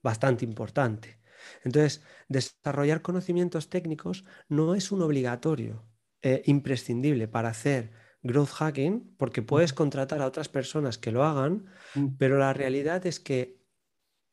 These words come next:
Speaker 1: conforme desarrollas esas habilidades técnicas, eres más independiente, ¿sabes?
Speaker 2: Totalmente de
Speaker 1: Y
Speaker 2: acuerdo.
Speaker 1: cuando uno es independiente es libertad de movimientos,
Speaker 2: Ujú.
Speaker 1: ¿entiendes? Entonces, para mí,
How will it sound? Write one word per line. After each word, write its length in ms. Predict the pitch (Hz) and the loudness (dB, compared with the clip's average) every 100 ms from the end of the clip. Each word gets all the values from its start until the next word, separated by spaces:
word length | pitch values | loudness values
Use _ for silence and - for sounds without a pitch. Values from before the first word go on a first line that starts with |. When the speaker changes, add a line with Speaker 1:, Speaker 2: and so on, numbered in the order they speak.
| - | 2
Speaker 1:
conforme 520 | 139 139 147 139 135 | 2 4 2 2 4
desarrollas 720 | 135 - 135 170 202 127 143 | 4 2 0 2 4 2 -2
esas 420 | 131 156 151 151 | -4 0 0 0
habilidades 640 | 156 156 151 156 160 151 | 0 0 2 2 0 -2
técnicas, 680 | - 175 170 156 160 196 190 - - - - | -2 0 0 -2 -2 -2 -6 -20 -20 -16 0
eres 240 | 143 151 | 2 4
más 280 | 143 156 151 | 2 2 2
independiente, 1000 | 139 131 120 110 117 113 104 - - _ _ _ _ _ _ | 0 0 -2 -2 0 2 0 -6 -20 _ _ _ _ _ _
¿sabes? 440 | - 147 120 127 | 0 4 4 2
Speaker 2:
Totalmente 180 | 135 131 | -2 -2
de 40 | 131 135 | -4 2
Speaker 1:
Y 100 | 139 | 2
Speaker 2:
acuerdo. 20 | |
Speaker 1:
cuando 300 | 135 139 143 | 4 4 4
uno 120 | 170 196 | 4 2
es 140 | 190 | 2
independiente 760 | 190 190 180 175 180 185 185 | 2 4 2 2 2 2 0
es 100 | 170 | -2
libertad 460 | 156 139 127 120 147 | 0 0 -2 -2 0
de 100 | 160 | 0
movimientos, 960 | 147 120 117 120 113 107 - - - _ _ _ - | 0 -2 0 0 0 -2 -10 -20 -20 _ _ _ -4
Speaker 2:
Ujú. 220 | 131 135 | -2 -2
Speaker 1:
¿entiendes? 380 | 127 147 131 123 | 2 4 4 2
Entonces, 260 | 123 151 | 0 0
para 220 | 170 160 | 2 2
mí, 260 | 165 185 202 | 4 2 0